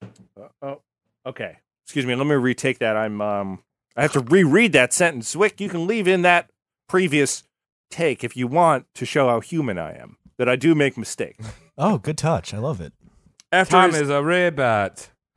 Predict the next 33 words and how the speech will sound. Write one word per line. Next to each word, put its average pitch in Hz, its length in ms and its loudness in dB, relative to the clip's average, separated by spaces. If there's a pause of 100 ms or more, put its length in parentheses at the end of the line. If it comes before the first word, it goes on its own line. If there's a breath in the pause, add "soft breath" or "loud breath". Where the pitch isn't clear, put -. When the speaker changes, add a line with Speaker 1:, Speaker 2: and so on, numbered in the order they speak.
(240)
Speaker 1:
I 131 140 -2
am 113 120 -6
robot 123 340 -2
time. 98 500 -4 (420)
Uh, 156 140 0
could 196 140 -2
you 247 100 2
imagine 160 640 2
if 131 100 -4
I've 160 160 4
been 156 140 2
a 143 40 2
robot 131 380 2
this - 140 -8
whole 123 160 0
time 117 400 -4 (400)
and 151 100 2
I 147 120 4
was 127 100 2
Speaker 3:
Dude. 120 60 0
Speaker 1:
just - 260 -6
pouring 151 400 2
out 139 160 0
like, 139 160 -4
like 131 240 -6
a 113 60 -2
dehumidifier, 131 1080 -2
just 117 160 -10
leaking 127 560 -6
beer 123 480 -4
out 131 180 0
of 123 100 -4
me? 139 280 0